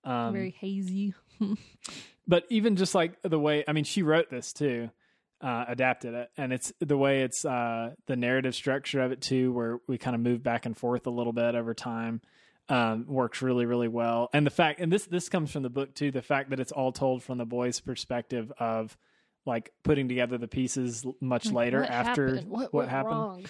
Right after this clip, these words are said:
Speaker 2: <laughs>
Speaker 1: Yeah, and, like, trying to figure out, and it, it, I think this movie captures really, I think part of the reason it's so beloved by a lot of people is because it really captures well the, like, weirdness of being a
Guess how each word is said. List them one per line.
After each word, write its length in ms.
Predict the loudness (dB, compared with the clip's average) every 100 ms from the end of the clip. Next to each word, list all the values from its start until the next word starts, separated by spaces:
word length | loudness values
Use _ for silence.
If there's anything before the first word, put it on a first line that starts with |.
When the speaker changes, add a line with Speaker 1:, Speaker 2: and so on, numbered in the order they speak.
| -10 -4
Speaker 2:
<laughs> 200 | -4 2
Speaker 1:
Yeah, 340 | 4 6 2
and, 220 | 0 -2 0
like, 240 | -2 -4
trying 280 | -4 -2 -2
to 120 | -4 -6 _ _ _
figure 340 | -2 0 0
out, 200 | 2 2 2
and 120 | 0
it, 100 | 0 -10 -20 _
it, 200 | 2 2 2
I 100 | 2
think 200 | 2 0
this 180 | 0
movie 240 | 0 2 2
captures 480 | 2 0 0 -2 2
really, 260 | 2 2
I 100 | 2
think 160 | 0 0
part 200 | 2 2
of 40 |
the 60 | 2
reason 300 | -2 -4 -6
it's 180 | -8 -6
so 380 | -4 -2 -4 -8 _ _ _ -4
beloved 480 | 2 4 4 2
by 120 | -4 -4
a 60 |
lot 140 | -2 -2
of 80 |
people 240 | -2 -8 -8
is 140 | -6
because 260 | -2 0 0
it 120 | -4 -6
really 600 | -4 2 4 6 4 0
captures 500 | -2 -6 -4 -8 -4
well 440 | 0 2 2 -2 -6
the, 200 | -6 -6 -10 _
like, 260 | -4 -4 -4
weirdness 560 | 0 2 4 2 0
of 220 | -4 -4
being 460 | -2 0 0 0 -4 _ -2
a 560 | 0 2 0 -2 -4